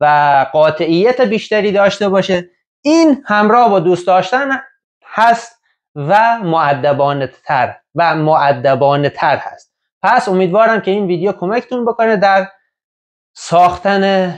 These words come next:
جمله. حتماً برای خودتون جمله سازی بکنید، از روزمرهٔ خودتون بهترین هست. در سطح خودتون بمونید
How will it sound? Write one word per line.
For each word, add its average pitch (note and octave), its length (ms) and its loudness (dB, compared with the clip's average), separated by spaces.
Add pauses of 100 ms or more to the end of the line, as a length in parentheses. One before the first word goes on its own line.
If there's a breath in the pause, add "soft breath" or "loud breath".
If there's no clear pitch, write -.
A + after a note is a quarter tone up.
(140)
جمله. F3+ 720 2
حتماً F#3 380 0
برای F3 280 4
خودتون F3+ 380 -2
جمله D3 240 0
سازی D#3 340 0
بکنید، G#3+ 480 -2
از A3 220 2
روزمرهٔ E3+ 580 0
خودتون F#3+ 460 -4
بهترین D#3+ 500 -2
هست. G#3 440 -4 (240)
در E3 200 2
سطح F#3+ 340 0
خودتون F3+ 480 -2
بمونید B3+ 600 0